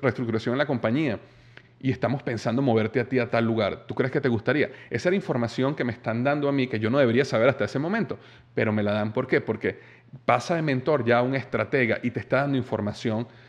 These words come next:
más íntima, más secreta, digámoslo así, información que normalmente tú no deberías tener,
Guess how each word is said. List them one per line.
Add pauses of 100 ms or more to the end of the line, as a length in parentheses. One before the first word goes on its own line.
más (480)
íntima,
más (160)
secreta,
digámoslo
así,
información
que
normalmente
tú
no
deberías
tener,